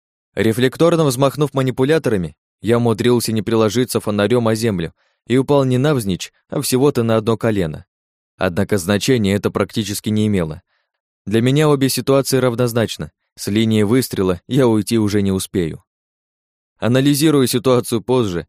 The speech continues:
я пришёл к выводу, что повёл себя как полный кретин, и единственным оправданием можно считать мой малый опыт взаимодействия с мехом.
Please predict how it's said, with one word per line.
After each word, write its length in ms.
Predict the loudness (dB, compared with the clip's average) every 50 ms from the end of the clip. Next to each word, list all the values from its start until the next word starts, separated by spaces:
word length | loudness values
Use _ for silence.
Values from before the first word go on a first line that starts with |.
| _ _ _ _ _ _ _ -4
я 160 | 0 0 2 2
пришёл 340 | 2 0 0 2 0 0 0
к 80 | 0
выводу, 340 | 0 0 0 2 2 0 0
что 220 | -2 0 -4 -2
повёл 320 | 0 0 0 2 2 0 0
себя 300 | -2 -2 0 0 0 0
как 200 | 0 -4 -6 -2
полный 300 | -2 0 0 0 -2 -2
кретин, 460 | -2 -6 -6 -4 -4 -4 -4 -4 -6 _ _ _ _ _ _ _ _ _ _ -2
и 100 | 0 0
единственным 540 | 0 2 0 0 0 0 -2 -2 0 0 0
оправданием 640 | 0 0 -2 0 0 0 0 0 0 -2 -4 -6 _ _ _ _ _ _ -4 0
можно 280 | 0 0 2 0 0
считать 380 | 0 0 0 0 0 -2 0 0
мой 160 | -2 0 0
малый 340 | 0 0 0 0 2 2 2
опыт 280 | 2 0 -2 -4 -6
взаимодействия 680 | -6 -4 -2 -2 0 0 -2 -2 -2 -4 -4 -2 -4 -4
с 100 | -4 -2
мехом. 440 | -4 -2 -2 -4 -4 -8 -14 -14 -16